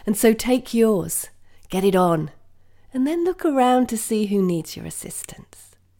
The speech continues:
You will be much more efficient, as you won't be fighting for your own breath. You'll breathe deeply and easily and won't feel under threat.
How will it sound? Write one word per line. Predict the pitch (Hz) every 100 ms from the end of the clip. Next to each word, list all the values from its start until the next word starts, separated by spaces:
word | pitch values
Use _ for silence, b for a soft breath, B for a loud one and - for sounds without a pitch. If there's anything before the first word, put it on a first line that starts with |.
| b b b b b
You | - 254 269
will | 247 254 254
be | 254 247
much | 233 226 233 -
more | 220 208 208
efficient, | 202 - - 190 - 151 - - B B B
as | 220 226
you | 247
won't | 277 -
be | 285
fighting | - 233 240 226 233 220
for | 214
your | 214 196
own | 185 202 202
breath. | 170 160 160 - - - - _ _ _ _ _ _
You'll | 170 180 185
breathe | 180 175 196 196 180 -
deeply | - 175 185 - 196 190
and | 165 160 - -
easily | 175 190 190 170 151 - - b b
and | 277
won't | 415 453
feel | - - 269 262
under | 240 214
threat. | 190 - - 180 165 - - -